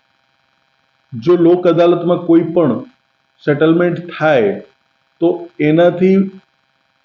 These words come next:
બધાને સમયના, પૈસાના બચત થાય.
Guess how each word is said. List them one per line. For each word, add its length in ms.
બધાને 880
સમયના, 680
પૈસાના 760
બચત 540
થાય. 240